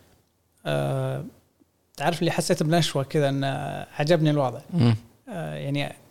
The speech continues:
Speaker 1: أنا طلع مني شيء، يعني، أنا أقدر أصير مثل الناس اللي يسوون أفلام.
Speaker 2: حلو.
Speaker 1: فمن عقبها بديت أسوي مقاطع بسيطة، لأنه ما كان عندي طاقم عمل، ما كانت، يعني، يعني أنت،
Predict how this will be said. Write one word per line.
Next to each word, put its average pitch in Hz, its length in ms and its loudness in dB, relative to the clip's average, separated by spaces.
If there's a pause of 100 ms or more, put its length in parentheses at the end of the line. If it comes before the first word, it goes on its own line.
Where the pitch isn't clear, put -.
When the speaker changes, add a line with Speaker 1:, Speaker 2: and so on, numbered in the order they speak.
(180)
Speaker 1:
أنا 147 120 4
طلع 170 220 4
مني 160 220 4
شيء، 151 220 2
يعني، 143 180 0
أنا 165 120 6
أقدر 160 220 4
أصير 151 240 0
مثل 151 200 2
الناس 151 260 2
اللي 143 80 -6
يسوون 147 300 -4
أفلام. 147 280 -4 (180)
Speaker 2:
حلو. 131 220 4 (960)
Speaker 1:
فمن 156 1000 2
عقبها 196 800 4
بديت 196 340 2
أسوي 226 360 4
مقاطع 151 420 2
بسيطة، 147 500 0 (520)
لأنه 160 120 2
ما 180 100 4
كان 175 160 2
عندي 151 140 2
طاقم 135 320 0
عمل، 135 220 0
ما 135 120 -2
كانت، - 380 -2
يعني، 127 360 -10 (580)
يعني 143 380 -4
أنت، 156 220 -4